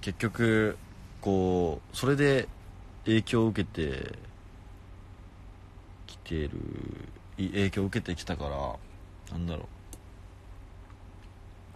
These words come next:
う。なんか音楽とか、あの、え、その、もちろん映画とかドラマとかで、なんか、そう、めちゃめちゃ影響を受けて育ってきたから、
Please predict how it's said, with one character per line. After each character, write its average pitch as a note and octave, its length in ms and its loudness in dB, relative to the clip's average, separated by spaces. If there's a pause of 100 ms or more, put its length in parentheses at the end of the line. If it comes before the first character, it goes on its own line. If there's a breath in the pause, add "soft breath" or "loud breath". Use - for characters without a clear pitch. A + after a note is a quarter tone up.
(600)
う。 - 20 -6
な D2 60 -4
ん - 20 -2
か - 80 0
音 G2 100 4
楽 G2+ 220 2
と F2 100 0
か、 D2 280 2 (920)
あ D2+ 180 -2
の、 C#2+ 460 -2 (1160)
え、 E2+ 200 0 (140)
そ E2 120 -4
の、 D2+ 200 -2
も E2+ 120 0
ち D#2+ 100 -6
ろ D#2+ 60 -4
ん D#2+ 40 0
映 F2 140 4
画 D2 100 0
と - 120 -12
か - 180 -8 (240)
ド D#2+ 60 0
ラ E2 60 2
マ D#2+ 140 2
と D2 140 -6
か - 180 -6
で、 F2+ 300 0 (880 loud breath)
な D#2+ 80 0
ん D#2 80 2
か、 C2+ 200 -4 (1120)
そ - 200 -4
う、 - 180 -2 (380)
め E2 60 -4
ち E2 100 -2
ゃ - 20 0
め D#2 60 2
ち D2+ 60 -4
ゃ E2 100 0
影 E2 100 2
響 E2+ 140 0
を E2 60 2
受 D#2 180 -4
け - 80 -14
て - 80 4
育 D#2 140 0
っ D2+ 40 0
て - 160 -12
き - 60 -10
た - 100 -6
か - 140 -6
ら、 - 80 -8